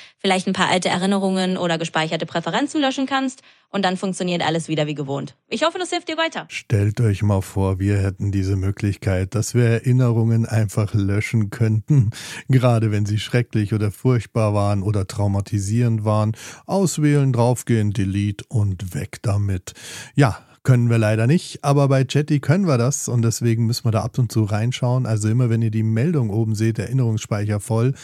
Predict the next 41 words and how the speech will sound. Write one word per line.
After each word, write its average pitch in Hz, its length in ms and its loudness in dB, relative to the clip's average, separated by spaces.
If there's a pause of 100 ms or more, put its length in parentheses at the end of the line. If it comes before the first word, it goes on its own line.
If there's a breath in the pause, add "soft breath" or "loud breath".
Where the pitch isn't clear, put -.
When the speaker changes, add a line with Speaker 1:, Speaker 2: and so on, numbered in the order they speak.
(280 loud breath)
Speaker 2:
und 135 120 4
ihr 147 80 6
wollt, 156 280 0
dass - 180 -2
das, 139 300 -2
was 127 160 0
ihr 120 120 2
aktuell 131 460 0
gerade 113 400 2
bearbeitet, 110 640 0
auch 107 160 -2
wirklich 120 260 0
noch 107 140 0
mit 110 420 -2
hineinfließt 123 1080 0
in 127 340 2
die 123 140 2
ganze 127 260 0
Betrachtung, 117 640 -2 (360 loud breath)
dann 120 140 4
ist 151 100 2
es 143 120 -2
sinnvoll, 120 520 0
im 143 200 2
Erinnerungsspeicher 110 880 -2
aufzuräumen. 101 600 -8 (400 loud breath)
In 156 100 8
diesem 202 300 4
Sinne 175 240 6
hoffe 156 200 4
ich, 147 120 0
habe 147 100 2
ich 135 100 0
euch 139 200 0
einiges 160 400 0
mitgegeben 147 640 0
und 117 220 -2
Chatty 123 420 0
am 117 220 -2
allermeisten 113 640 2
mitgegeben, 127 720 0